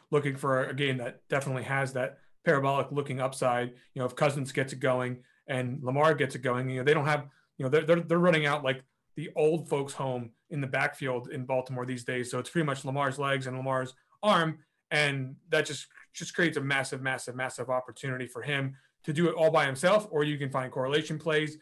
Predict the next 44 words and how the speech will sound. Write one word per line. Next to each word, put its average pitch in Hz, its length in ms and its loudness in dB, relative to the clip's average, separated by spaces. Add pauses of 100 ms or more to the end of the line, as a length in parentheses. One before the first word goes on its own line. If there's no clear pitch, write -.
(140)
Certainly 160 280 2
on 135 80 -2
the 143 80 -2
other 143 120 0
side 139 260 -2
of 127 60 -6
Minnesota, 139 480 -2
you've 131 200 -6
got 131 180 -2
some 135 100 -14
concentrated 135 560 -6
share 131 220 -2
there. 143 300 0 (200)
Looks 170 140 -4
like 160 100 2
a 139 60 -6
good 143 180 -2
game 143 200 -2
to 135 100 -8
attack 135 400 -4
all 147 160 -2
in 135 80 -4
all. 139 340 -4 (320)
Uh, 139 240 0 (520)
you 160 120 -4
know, 180 60 -4
even 175 200 0
if 147 80 -2
there's 143 160 -4
ownership 143 320 -4
attached 139 360 -4
to 135 160 -4
some 135 180 -6
of 131 60 -4
the 131 80 -8
guys 131 280 0
in 147 120 -10
this 117 140 -12
game. 123 260 -8
Now, 127 160 -6
you 135 120 -6
mentioned 143 300 -6
Josh 123 220 -6
Allen. 175 340 0